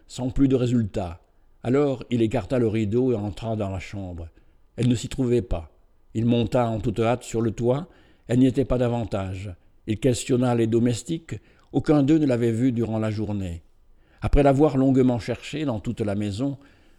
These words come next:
Ben Hur revint dans la grande salle et prit auprès du mort la place qui aurait dû être celle d'Iras. Et il comprit combien le Christ s'était montré plein de miséricorde envers son vieux serviteur. Ceux qui entrent dans le repos du paradis laissent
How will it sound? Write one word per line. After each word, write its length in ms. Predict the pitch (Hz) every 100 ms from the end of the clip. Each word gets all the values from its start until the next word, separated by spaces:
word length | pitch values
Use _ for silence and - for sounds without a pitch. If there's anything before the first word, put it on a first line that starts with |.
| _
Ben 180 | 127 143
Hur 180 | 160 135
revint 280 | 127 127 131
dans 120 | 113
la 120 | 110
grande 260 | 107 113 104
salle 340 | 120 123 127
et 80 | 110
prit 200 | - 113
auprès 260 | 110 107
du 100 | 107
mort 460 | 104 107 120 120 - _ _ _ -
la 120 | 110
place 380 | 110 113 110 -
qui 100 | 117
aurait 140 | 104
dû 160 | 104 104
être 240 | 98 -
celle 240 | - - 101
d'Iras. 640 | 107 95 87 - - - _ _ _ -
Et 120 | 131
il 120 | 127
comprit 400 | - 147 135 165
combien 340 | 147 131 127 120
le 140 | 113
Christ 400 | - 143 131 -
s'était 240 | 113 107
montré 400 | 113 110 98 127
plein 220 | 110 113 107
de 100 | 107
miséricorde 760 | 107 101 107 101 127 113 107
envers 360 | 98 98 98 -
son 180 | 101
vieux 200 | 95 98
serviteur. 760 | 92 101 90 101 - 87 80 - _ _ _ _ _ _ _ _
Ceux 120 | - 135
qui 180 | -
entrent 300 | 139 147 127
dans 120 | 123 120
le 60 |
repos 340 | 113 117 113 127
du 120 | 113
paradis 420 | 117 110 110 120
laissent 320 | 117 104 -